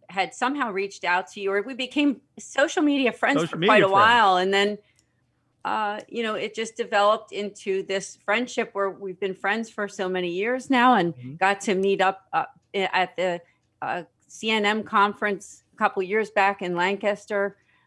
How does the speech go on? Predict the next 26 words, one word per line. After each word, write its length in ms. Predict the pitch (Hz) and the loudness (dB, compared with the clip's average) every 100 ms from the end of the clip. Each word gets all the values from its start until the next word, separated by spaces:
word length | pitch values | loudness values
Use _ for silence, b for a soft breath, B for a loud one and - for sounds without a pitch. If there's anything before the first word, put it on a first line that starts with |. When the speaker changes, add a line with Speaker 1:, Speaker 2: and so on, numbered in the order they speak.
| _ | _
Speaker 1:
with, 220 | 170 170 | -8 -6
with 160 | 165 180 | -4 -2
everyone 380 | 180 185 185 180 | 0 2 2 0
else 200 | 185 - | 0 -4
there, 180 | 180 175 | -2 -2
all 180 | 170 | -2
of 60 | 175 | -2
our 100 | 175 | -2
other 240 | 170 170 | -2 -4
friends. 500 | 156 220 220 226 220 | -6 -4 -2 -2 -6
And, 240 | 190 165 165 _ _ _ _ _ - | -8 -8 -10 _ _ _ _ _ -12
uh, 280 | 170 151 143 | -8 -8 -10
so 440 | - 196 180 175 - | -10 -6 -4 -6 -10
it, 100 | 185 _ | -16 _
it's 200 | 196 - | -12 -10
just 220 | 208 - | -14 -10
been 160 | 196 196 | -8 -6
great. 340 | 190 185 170 | -4 -4 -4
And 200 | 175 180 | -6 -6
you 100 | 208 | -4
have 160 | 220 196 | -4 -6
touched 360 | - 202 - 196 | -4 -6 -4 0
my 180 | 196 | 2
life 360 | 202 185 185 175 | 4 2 2 -2
and 180 | - 165 | -8 -6
brought 240 | 175 175 | -2 -2